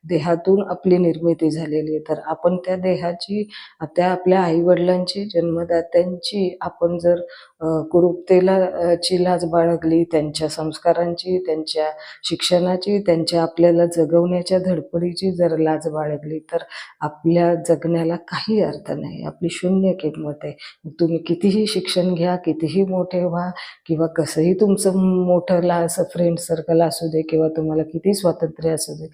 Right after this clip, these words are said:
त्याची झिरो व्हॅल्यू आहे. तुम्ही मग त्या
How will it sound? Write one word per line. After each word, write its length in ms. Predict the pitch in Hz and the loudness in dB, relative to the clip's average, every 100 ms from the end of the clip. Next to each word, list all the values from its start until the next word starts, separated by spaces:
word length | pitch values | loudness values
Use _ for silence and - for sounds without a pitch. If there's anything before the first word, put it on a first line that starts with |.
| - - _ | -18 -18 _
त्याची 300 | 156 151 175 | -4 0 2
झिरो 320 | 180 165 175 | 4 4 4
व्हॅल्यू 400 | 160 139 139 156 | 2 0 -2 -2
आहे. 220 | 135 - | -2 -6
तुम्ही 360 | - - 175 170 | -6 -2 2 2
मग 200 | 175 170 - - | 0 -2 -4 -4
त्या 200 | 160 | -4